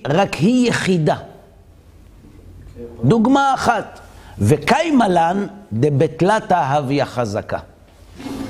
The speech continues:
למה שלוש דוגמאות? כי שלוש דוגמאות זה כבר תופעה. זו חזקה. לכן אנחנו זקוקים בשיעור הזה להציג בפני הכוזרי דוגמה שלישית.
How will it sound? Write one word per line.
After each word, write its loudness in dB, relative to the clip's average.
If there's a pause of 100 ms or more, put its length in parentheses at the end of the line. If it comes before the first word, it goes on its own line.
(880)
למה 2
שלוש 0
דוגמאות? 0 (140)
כי -6
שלוש 0
דוגמאות 2
זה -2
כבר 0
תופעה. -4 (720)
זו 2
חזקה. 0 (720)
לכן 0
אנחנו 0
זקוקים 0 (380)
בשיעור 2
הזה 0 (440)
להציג 0
בפני 0
הכוזרי 0
דוגמה 0
שלישית. -6